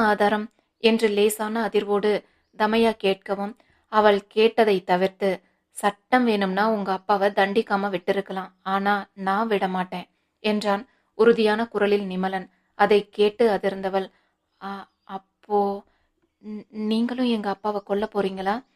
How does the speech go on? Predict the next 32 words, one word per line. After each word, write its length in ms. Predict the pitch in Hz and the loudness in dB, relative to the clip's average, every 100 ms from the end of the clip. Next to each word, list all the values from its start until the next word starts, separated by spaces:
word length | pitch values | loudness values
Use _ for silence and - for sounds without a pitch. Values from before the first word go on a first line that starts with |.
| _ _ - | _ _ -4
என்றாள் 360 | 208 208 208 - | -2 0 -2 -2
தமையா. 360 | 190 190 190 185 _ _ _ _ 190 | -4 -2 -4 -6 _ _ _ _ 0
"கொலைக்கு 340 | 196 220 247 | 2 2 0
கொலைதான் 460 | 233 214 214 226 233 | 2 2 2 2 0
தீர்வுன்னு 400 | 208 208 208 208 | 0 0 -2 -4
நினைக்கிறவன் 640 | 202 196 196 196 196 208 208 - | -6 -6 -2 0 0 -2 -6 -12
நான் 300 | 208 190 202 | -8 -6 -6
இல்ல. 220 | 190 196 190 _ _ _ | -6 -4 -6 _ _ _
அப்படித்தான் 560 | 214 220 240 240 240 262 | -2 2 2 4 2 0
செய்யணும்னா 540 | 233 220 226 220 208 220 262 _ | 2 2 4 2 2 0 -2 _
நான் 220 | 220 196 | -4 -4
இத்தனை 320 | 190 - 226 220 | -4 -4 -4 0
வருஷம் 380 | 202 196 226 220 | 0 0 -6 -2
காத்திருக்க 420 | 202 - 233 233 | -2 2 0 2
வேண்டிய 300 | 226 220 226 | 0 2 2
அவசியமும் 520 | 196 196 196 226 233 233 | 2 0 -4 -2 0 0
இல்லையே," 380 | 208 202 214 214 - _ _ _ - | 0 0 0 0 -6 _ _ _ -4
என்றான் 380 | 208 208 202 214 | -2 0 0 -2
நிமலன். 420 | 202 185 190 190 - _ _ _ _ _ - | -2 -2 -2 -4 -8 _ _ _ _ _ -6
"அப்புறம் 380 | 226 - 247 320 - | -4 0 0 0 -4
வேற 200 | - 233 226 | 0 4 4
என்ன 180 | 214 262 | 4 4
செய்ய 220 | 285 226 | 4 2
போறீங்க?" 380 | 202 202 196 202 202 _ _ - | 2 0 0 0 -2 _ _ 2
என்று 220 | 240 240 | 4 4
பதறியவளை 600 | 240 220 247 254 233 214 | 6 6 6 6 6 4
கண்டு 280 | 208 202 214 | 2 0 2
கொள்ளாமல் 440 | 233 214 202 214 220 | 2 4 2 0 -2
அங்கிருந்து 420 | 202 208 202 214 | 0 -2 -2 -4
நகர 280 | 214 190 208 | -4 -2 -2
நிமலன் 400 | 208 196 202 208 | -2 -2 0 0
முயல, 300 | 190 190 190 | -2 -2 -2